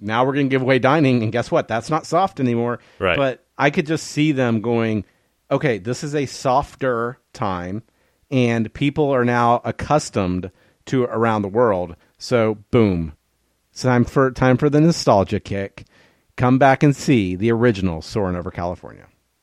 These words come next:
Speaker 2: I can see that. That, that seems logical, at least,
Speaker 1: So
Speaker 2: to
Speaker 1: see,
Speaker 2: me.
Speaker 1: there you go. It's coming back.
Speaker 2: <laughs> Well, um, I think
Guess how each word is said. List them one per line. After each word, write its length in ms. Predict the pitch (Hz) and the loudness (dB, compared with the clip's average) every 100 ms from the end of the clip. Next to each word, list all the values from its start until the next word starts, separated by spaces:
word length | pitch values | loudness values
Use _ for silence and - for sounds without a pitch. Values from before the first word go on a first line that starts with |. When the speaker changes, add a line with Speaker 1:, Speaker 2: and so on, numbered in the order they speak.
| - | -6
Speaker 2:
I 100 | 143 | -4
can 120 | 127 | -4
see 180 | - 85 | -6 -8
that. 240 | 71 62 - _ _ _ _ _ _ _ _ _ _ - | -8 -12 -16 _ _ _ _ _ _ _ _ _ _ 0
That, 240 | 110 101 | 0 2
that 200 | 113 113 | 0 0
seems 300 | - 110 85 | -4 -6 -4
logical, 580 | 92 95 87 - 71 65 | 0 0 0 -8 -10 -10
at 60 | 62 | -14
least, 240 | - - | -16 -10
Speaker 1:
So 80 | 113 | -8
Speaker 2:
to 60 | |
Speaker 1:
see, 140 | 104 135 | -2 -2
Speaker 2:
me. 40 | |
Speaker 1:
there 160 | 127 120 | 4 4
you 100 | 120 | 4
go. 140 | 95 | 2
It's 140 | 85 - | -4 -2
coming 240 | 113 107 | 2 2
back. 200 | 87 71 - | 0 -4 -18
Speaker 2:
<laughs> 60 | _ _ _ - - 214 - - - - - _ | _ _ _ -20 2 4 4 -2 -4 -6 -6 _
Well, 600 | 123 139 170 190 170 - _ - | 4 6 6 4 -2 -18 _ -4
um, 560 | 135 131 127 120 117 113 - _ | 0 2 2 0 -4 -6 -18 _
I 60 | - | -12
think 520 | - 156 175 - | -6 -4 -4 -6